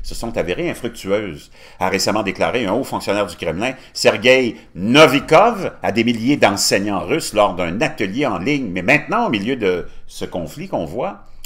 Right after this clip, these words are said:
M. Poutine a clairement indiqué que cela devait changer. « Nous devons savoir comment les in-, les infecter avec notre idéologie », a déclaré Ni-,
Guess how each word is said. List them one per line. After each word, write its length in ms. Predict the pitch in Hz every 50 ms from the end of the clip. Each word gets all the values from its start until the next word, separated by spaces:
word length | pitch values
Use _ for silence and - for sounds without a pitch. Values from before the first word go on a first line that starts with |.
| - 85
M. 60 | 87 - - 95
Poutine 260 | - - - 196 190
a 60 | 139 -
clairement 280 | - 147 156 190 143
indiqué 340 | - 175 156 - - 175 185
que 100 | - 92
cela 400 | - - 85 85 87 104 120 - - - - - - - _ -
devait 480 | - 80 92 - - 87 92 90 - -
changer. « 500 | - - 110 104 90 - - 73 65 - - - - - - -
Nous 100 | 69 73
devons 280 | 73 85 80 80 95 95
savoir 360 | - - 90 78 92 104 -
comment 240 | - 214 226 247 233
les 200 | 196 143 101 101
in-, 200 | 104 92 87 76 - - - - -
les 220 | 80 90 85 - 214
infecter 580 | 254 - - 202 180 - - - 190 208 196
avec 260 | 143 107 123 240 -
notre 300 | 123 131 127 - - 202
idéologie », 800 | 254 196 160 202 202 196 185 180 165 - - 196 220 190 131 - - - - -
a 100 | - 95
déclaré 520 | 98 110 98 - 120 113 107 104 131 131 104
Ni-, 380 | 92 107 139 160 - - -